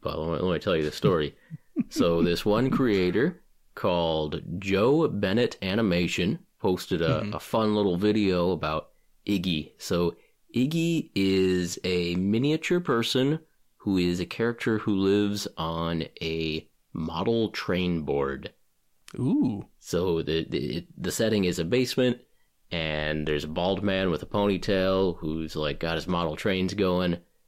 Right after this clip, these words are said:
Speaker 1: and he's got, like, a little mountain town and everything, and in the little cottage on the mountain town, there's this little guy called Iggy.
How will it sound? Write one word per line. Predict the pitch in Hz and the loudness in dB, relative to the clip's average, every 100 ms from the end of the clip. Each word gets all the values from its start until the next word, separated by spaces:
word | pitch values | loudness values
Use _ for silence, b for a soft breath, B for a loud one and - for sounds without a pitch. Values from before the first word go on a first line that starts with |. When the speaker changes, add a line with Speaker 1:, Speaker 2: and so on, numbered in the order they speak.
| _ - | _ -10
Speaker 1:
and | - 82 | -6 -4
he's | 78 76 | -4 -4
got, | 85 69 | -4 -4
like, | 78 | -4
a | 82 | -2
little | 90 76 | 0 0
mountain | 80 92 104 98 | -2 -2 0 -2
town | 110 98 95 | -2 0 0
and | 90 | 2
everything, | 90 92 - 90 90 90 - | 0 0 0 0 2 0 -4
and | 87 82 76 76 | -6 -6 -6 -4
in | 85 78 | -4 -4
the | |
little | 82 90 131 123 | -2 2 2 2
cottage | - 117 110 87 80 | 0 0 2 0 0
on | 82 | -2
the | 92 | 0
mountain | 98 104 65 82 | 0 0 0 -4
town, | - 80 76 78 76 _ _ _ _ | -6 -8 -4 -6 -6 _ _ _ _
there's | - 87 | -6 -2
this | 92 107 | -2 0
little | 107 107 | 2 2
guy | 104 98 | 2 0
called | 98 107 101 | -2 0 0
Iggy. | 101 107 87 85 87 | 2 2 2 -2 -4